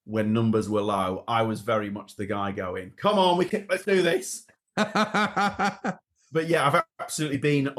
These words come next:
Speaker 1: I've been that open mic act, travelled to wherever, and, uh, you know, grey-faced promoter, "We're gonna have to pull the gig." And it, you are, you know, I, l-, I love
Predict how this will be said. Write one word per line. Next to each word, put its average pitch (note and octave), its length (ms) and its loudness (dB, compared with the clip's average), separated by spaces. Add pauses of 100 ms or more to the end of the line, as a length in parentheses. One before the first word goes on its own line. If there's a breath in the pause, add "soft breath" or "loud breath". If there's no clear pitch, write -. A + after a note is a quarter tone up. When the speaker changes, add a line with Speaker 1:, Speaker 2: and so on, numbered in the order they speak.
(160)
Speaker 1:
I've B2+ 160 -2
been D3+ 180 2
that C3+ 120 2
open C3+ 260 2
mic B2 260 -2
act, A2+ 460 -6
travelled B2+ 600 0
to B2+ 120 2
wherever, A2+ 760 2
and, A2 160 0
uh, G#2+ 100 -4
you A2 100 -2
know, G2+ 220 -2 (340)
grey-faced B2 720 0
promoter, A2+ 560 0
"We're G2 120 -10
gonna G#2 140 -4
have G2 100 -14
to G2 60 -20
pull G#2 200 -10
the G2 80 -10
gig." F#2+ 340 -8 (360)
And C#3 140 0
it, G3+ 200 -8 (240)
you G#3+ 280 -2
are, G3+ 200 0
you F#3 80 2
know, G#2 300 -4
I, C#3 80 0
l-, C3+ 300 0 (760)
I A2 120 -4
love A2+ 300 -2